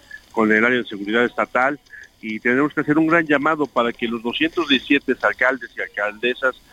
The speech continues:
cierren frente en un mismo, vayamos juntos en una, en un mismo frente contra la delincuencia y que esto nos permita que la paz, la seguridad y la tranquilidad sea la prioridad del Estado de Puebla para que las familias vivan tranquilas.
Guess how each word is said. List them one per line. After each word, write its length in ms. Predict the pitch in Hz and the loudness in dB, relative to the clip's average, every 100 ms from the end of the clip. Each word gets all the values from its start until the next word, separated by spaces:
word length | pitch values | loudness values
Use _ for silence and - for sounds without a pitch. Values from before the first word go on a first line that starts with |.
| - - - - - | -20 -20 -20 -6 0
cierren 540 | 143 160 151 143 123 | 4 2 0 -2 -6
frente 560 | - 135 143 139 - 120 | -6 -2 -2 -2 -4 -4
en 120 | 117 | -2
un 140 | 139 | 0
mismo, 480 | 135 135 127 110 92 - - - - | 2 2 4 4 2 -6 -20 -16 0
vayamos 340 | 131 156 151 | 2 2 0
juntos 540 | - 156 180 - 135 135 | 0 2 2 2 -2 0
en 120 | 131 | 2
una, 140 | 131 | 2
en 280 | 123 110 120 | 2 0 2
un 120 | 131 | 4
mismo 260 | 127 120 120 | 4 4 2
frente 280 | 131 127 127 | 2 0 -2
contra 260 | 110 107 | -2 2
la 120 | 107 | 4
delincuencia 680 | 107 104 104 131 139 - 165 - - - - | 4 2 0 2 2 2 0 0 -10 -20 -6
y 140 | 110 104 | -4 0
que 140 | 131 | 0
esto 180 | 127 131 | 0 -2
nos 160 | 117 | -2
permita 460 | - 113 117 120 123 | 0 0 2 2 0
que 160 | - 110 | 0 0
la 120 | 104 | 0
paz, 320 | - 117 120 | 2 0 0
la 100 | 101 | -6
seguridad 320 | - 95 110 | -14 -10 -4
y 40 | 120 | -4
la 80 | |
tranquilidad 600 | 110 104 101 101 113 143 - _ - - - | -4 -10 -12 -6 0 0 0 _ -20 -20 -6
sea 160 | - 147 | 0 4
la 120 | 151 | 4
prioridad 560 | - 120 113 117 135 143 | 0 -4 -4 -2 0 0
del 140 | 127 | -2
Estado 340 | 110 - 127 110 | -6 -4 -2 -2
de 60 | |
Puebla 340 | 104 147 160 143 - - - | -2 2 2 0 -4 -10 0
para 220 | 113 107 | 2 2
que 120 | 110 | 0
las 140 | 107 | -2
familias 320 | - 113 117 113 | 0 2 4 4
vivan 220 | 117 107 | 4 2
tranquilas. 400 | 98 - 85 | -2 -4 -6